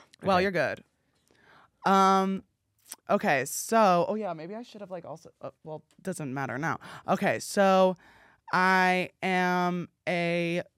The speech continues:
Speaker 2: green vegetable, but I can also
Speaker 1: Cucumber.
Speaker 2: Mm, I'm not done yet. Wait, ready for this? This might actually, I think this is a really good hint. I am a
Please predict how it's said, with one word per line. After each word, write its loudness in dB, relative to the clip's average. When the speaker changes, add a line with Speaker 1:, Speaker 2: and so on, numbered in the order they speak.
Speaker 2:
green 0
vegetable, 0
but 2
I 2
can -6
also 4
Speaker 1:
Cucumber. 2
Speaker 2:
Mm, -4
I'm -6
not -8
done -8
yet. -6
Wait, 6
ready 4
for -4
this? 2
This -4
might -2
actually, -2
I -2
think -6
this -6
is -8
a -4
really -4
good -8
hint. -4
I 2
am 2
a 0